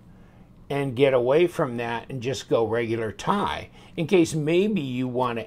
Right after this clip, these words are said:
anodize these, you know what I mean? And pull them and do something else. So, I mean, it gives you options. Let me see the other stuff. All the other screws look pretty good.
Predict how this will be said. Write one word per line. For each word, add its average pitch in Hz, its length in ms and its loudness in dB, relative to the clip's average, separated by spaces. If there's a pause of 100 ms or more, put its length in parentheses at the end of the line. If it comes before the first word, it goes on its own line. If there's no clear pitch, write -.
anodize 104 880 -2
these, - 460 -12 (160)
you 117 100 -4
know 113 160 -2
what 117 140 2
I 120 100 -2
mean? 143 440 -4 (540)
And 120 220 -8
pull 143 300 4
them 147 260 0
and 117 160 -6
do 123 180 -4
something 110 520 -6
else. - 580 -6 (520)
So, 123 680 4 (100)
I 131 140 -2
mean, 135 200 -2
it 120 60 -10
gives 180 260 2
you 127 240 -4
options. 143 840 -4 (800)
Let 139 120 -8
me 143 140 -4
see 131 300 -4
the 110 240 -2
other 113 180 -2
stuff. 104 400 -6
All 110 160 0
the 226 160 -2
other 170 180 -2
screws 147 640 -2
look 92 300 -10
pretty 104 340 -6
good. 104 420 -4